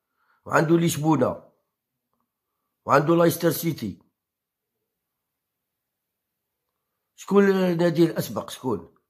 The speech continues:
لشبونة؟ والله ما غادي يولي كاع، غادي كاع، راك غلط صاحبي. <coughs> ما غاديش يولي صاحبي، ما غاديش يولي، راك غلط.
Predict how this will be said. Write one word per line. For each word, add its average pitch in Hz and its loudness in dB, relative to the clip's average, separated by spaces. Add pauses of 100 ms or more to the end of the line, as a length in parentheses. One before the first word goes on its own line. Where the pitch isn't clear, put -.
(120)
لشبونة؟ 156 0 (520)
والله 151 4
ما 143 2
غادي 139 2
يولي 123 0
كاع، - -12 (420)
غادي 113 -2
كاع، 135 4
راك 120 -2
غلط 113 0
صاحبي. - -18 (1000)
<coughs> - -2
ما 135 -2
غاديش 156 0
يولي 196 2
صاحبي، 117 -2
ما 113 -4
غاديش 110 -6
يولي، 104 -10 (260)
راك 107 -8
غلط. 127 0